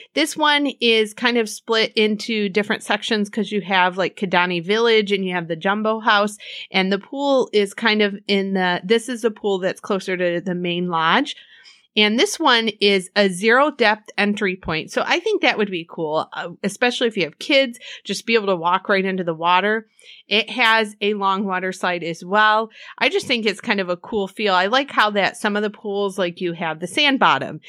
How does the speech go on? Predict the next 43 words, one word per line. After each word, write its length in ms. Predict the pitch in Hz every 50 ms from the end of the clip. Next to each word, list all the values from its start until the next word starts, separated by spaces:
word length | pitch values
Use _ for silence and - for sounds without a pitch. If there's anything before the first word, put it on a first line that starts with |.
| - - - -
and 180 | - 170 180 180
then 160 | 190 190 185
y-, 140 | 185 185 -
this 240 | 180 220 226 214 214
is 300 | - 208 202 196 180 185
a 220 | 185 185 180 185
zero 300 | 175 165 185 190 185 185
depth 300 | 180 - 180 165 165 - -
entry 360 | - 254 254 240 277 254 247
point. 480 | 247 - - 233 220 220 220 214 208 180
You 100 | 170 165
have 260 | 160 165 151 151 151
the 140 | 165 151 147
largest 640 | 160 165 170 170 160 156 165 156 156 147 - -
hot 320 | - - 285 285 277 214 -
tub. 380 | - 277 247 233 226 226 208
You 100 | 220 214
have 160 | 240 247 240 -
kind 180 | 254 247 233
of 100 | 220 190
a 40 | 180
wide 380 | 175 170 170 175 180 190 190 180
vari-, 420 | 185 175 170 160 160 165 160 - _
variety 580 | 185 170 185 180 170 151 151 160 170 202 226 247
of 80 | 247
things 400 | 240 - 269 269 302 403 392 - - _ _ _ _ _ _ _ _ _ _ _ _ _ _ _ _ _ _ _
at 180 | 214 202 196 -
the 80 | 214
different 360 | 180 202 196 202 202 190 -
pools. 460 | - - 233 214 214 233 285 294 - - _ _ _ _ _ _ _ _ _ _ _ _ _ _ _ _ _ _ _ _ _ _ -
Okay, 260 | 381 381 - 339 262
Chris, 260 | 240 - 233 214 214 -
so 120 | 269 269
what 180 | 254 320 453 539 539
is 100 | 427 226
one 280 | 226 214 233 226 220 220
pool 380 | 214 _ - 214 196 180 175
that 180 | 175 180 160 -
we, 180 | 185 185 175 175
one 420 | 170 - 214 247 247 240 226 202 - _
resort 440 | - 202 196 185 185 196 185 - -
where 120 | 185 180
we've 200 | 180 180 175 175